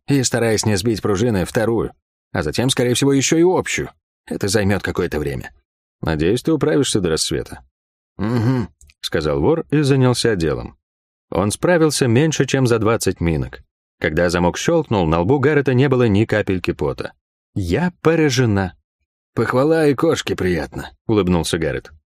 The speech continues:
«Теперь настала ваша очередь показать, на что вы способны». «Ты остаёшься?»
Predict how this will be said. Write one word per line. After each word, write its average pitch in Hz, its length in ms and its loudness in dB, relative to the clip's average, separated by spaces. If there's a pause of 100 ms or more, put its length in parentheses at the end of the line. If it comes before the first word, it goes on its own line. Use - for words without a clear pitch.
(180)
«Теперь 139 280 0
настала 120 360 0
ваша 123 260 0
очередь 87 340 -2
показать, 98 360 -2
на 95 80 -2
что 95 180 -2
вы 92 60 0
способны». 87 600 -4 (380)
«Ты 135 100 0
остаёшься?» 120 640 -2